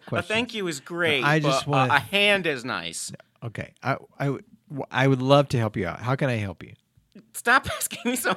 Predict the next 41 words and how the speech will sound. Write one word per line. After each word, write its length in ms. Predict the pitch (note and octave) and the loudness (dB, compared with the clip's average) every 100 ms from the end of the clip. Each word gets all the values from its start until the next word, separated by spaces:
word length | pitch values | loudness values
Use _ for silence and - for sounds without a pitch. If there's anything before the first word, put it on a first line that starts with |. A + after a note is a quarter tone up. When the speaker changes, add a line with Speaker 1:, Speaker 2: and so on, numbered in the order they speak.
| - | -2
Speaker 2:
many 200 | G3 G#3 | -4 -2
goddamn 380 | E3 - F#3+ F#3 - | -6 -6 -6 -8 -6
questions. 580 | B3+ D#4+ - - D3+ C3 | -2 -2 -2 -4 -2 -4
Speaker 1:
Uh, 280 | - - C3 | -6 -4 -4
so, 80 | |
well, 320 | G#2 E3+ - F3 - G#3 | 0 -2 -2 -6 -2 -2
<laughs> 160 | - - _ - | -2 -6 _ -8
Speaker 2:
Yeah, 140 | - - | -6 -2
yeah, 200 | C4+ C4 | 2 2
it's 160 | - | 0
sort 200 | D4+ B3 | -2 -2
of 140 | A3 G#3+ | -2 -2
our, 80 | |
our 140 | F#3 - | -4 -4
Speaker 1:
but 160 | - E3+ | 0 2
how 180 | F3 A#3+ | 6 6
Speaker 2:
thing, 80 | |
Speaker 1:
can 100 | A#3+ G3+ | 6 2
I, 40 | |
Speaker 2:
though. 40 | F#3+ | 2
Speaker 1:
yeah, 100 | E3+ | 2
that's 240 | E3+ G3 | 2 2
our, 160 | E3 D#3 | 0 0
the 240 | - - | -4 -4
whole 100 | D3+ | -4
thing. 200 | D3+ G#3 | -2 0
Speaker 2:
Sort 40 | C#3+ | 0
Speaker 1:
We 80 | |
Speaker 2:
of 40 | C#3 | 0
our 40 | D3 | 0
Speaker 1:
ask 120 | - | 2
Speaker 2:
thing. 60 | F3+ | 0
Speaker 1:
questions, 200 | D#3 C3 | 0 -4
but 180 | C3 B2+ | -4 0
how 160 | F3 | 0
can 120 | F3+ | 0
I 40 | D3+ | 0
help 220 | F3 E3+ | 0 -2
you 60 | G#2 | -6
is 80 | |
not, 280 | A2+ G#2 G2 | -6 -6 -6